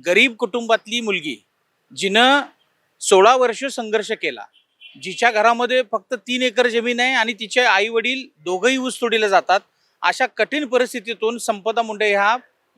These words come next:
एमबीबीएस पदवीधारक होत्या आणि त्या तिथं आरएमओ आणि सीएमओ दोन्हीचं काम त्या बघत होत्या.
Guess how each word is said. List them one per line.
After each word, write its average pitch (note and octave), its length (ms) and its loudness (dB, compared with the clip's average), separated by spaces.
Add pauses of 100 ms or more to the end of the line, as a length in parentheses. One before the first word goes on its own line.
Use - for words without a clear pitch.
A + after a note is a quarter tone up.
(100)
एमबीबीएस B3 480 0
पदवीधारक B3+ 480 4
होत्या E3+ 340 -4 (440)
आणि F#3+ 140 -2
त्या A#3+ 140 2
तिथं A#3+ 220 -2
आरएमओ A3+ 400 2
आणि B3+ 200 -2
सीएमओ A#3+ 380 -6
दोन्हीचं G#3+ 380 -4 (100)
काम A#3 240 2 (140)
त्या A3 100 2
बघत G3 280 0
होत्या. C#3+ 260 -4